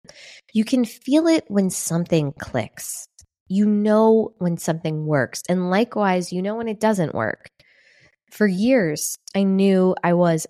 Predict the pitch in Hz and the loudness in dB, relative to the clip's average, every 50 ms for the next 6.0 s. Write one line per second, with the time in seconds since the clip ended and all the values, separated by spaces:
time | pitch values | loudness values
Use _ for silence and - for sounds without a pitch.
0 | _ 165 160 - 196 190 - - 185 160 143 135 127 131 - - _ - 175 170 | _ -8 -2 0 0 0 0 -2 -2 -2 -2 -2 -4 -6 -8 -10 _ -4 0 2
1 | 175 175 180 185 175 185 170 - - _ _ _ _ _ _ - 175 165 160 160 | 4 4 4 2 2 0 -2 -4 -8 _ _ _ _ _ _ -10 -6 -4 -2 -2
2 | 143 139 - - _ 170 180 175 170 - - _ _ _ - 202 190 175 165 175 | -4 -4 -8 -12 _ -4 -4 -4 -4 -6 -12 _ _ _ -2 0 0 0 -2 -4
3 | 175 165 156 151 156 165 175 196 190 185 175 165 156 151 147 139 139 - - 151 | -4 -4 -4 -4 -2 0 0 2 2 2 2 2 2 2 0 -2 -4 -6 -6 -6
4 | 127 - 135 - - - - _ _ _ _ - _ _ _ _ _ - 190 185 | -6 -6 -8 -12 -16 -20 -20 _ _ _ _ -20 _ _ _ _ _ -6 -2 0
5 | 190 220 214 170 - - - 160 170 180 185 185 170 143 131 - - - - | 2 0 0 -2 -4 -8 -6 -2 0 0 2 0 0 -2 -4 -8 -10 -12 -12